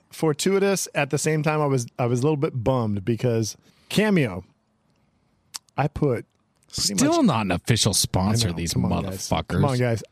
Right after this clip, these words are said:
Speaker 1: I need to hear from you very soon.
Speaker 2: <laughs>
Speaker 1: You think this thing's gonna last forever? Nah. We, we can drop this category anytime we want.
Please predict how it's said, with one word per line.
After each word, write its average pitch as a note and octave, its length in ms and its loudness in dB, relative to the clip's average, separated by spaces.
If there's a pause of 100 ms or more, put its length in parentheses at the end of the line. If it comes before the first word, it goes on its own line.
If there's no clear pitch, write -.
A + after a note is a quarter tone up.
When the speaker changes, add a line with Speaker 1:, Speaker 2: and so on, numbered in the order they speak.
(120)
Speaker 1:
I C#3 140 2
need D#3+ 200 2
to C#3+ 60 4
hear C3+ 240 2
from B2 160 -4
you G2+ 220 -4 (100)
very B2 380 0
soon. B2 240 -2
Speaker 2:
<laughs> - 40 -2 (1700)
Speaker 1:
You B2 140 2
think F3 220 0
this F#3+ 160 2
thing's F#3 220 2
gonna E3+ 120 -2
last E3 300 0
forever? E3 280 2
Nah. C#3+ 460 2 (240)
We, C3+ 160 0
we D#3 220 0
can E3+ 280 0
drop C3+ 340 0
this C#3 200 0
category A#2 720 0 (140)
anytime C#3 540 0
we A#2+ 100 2
want. A2 500 -2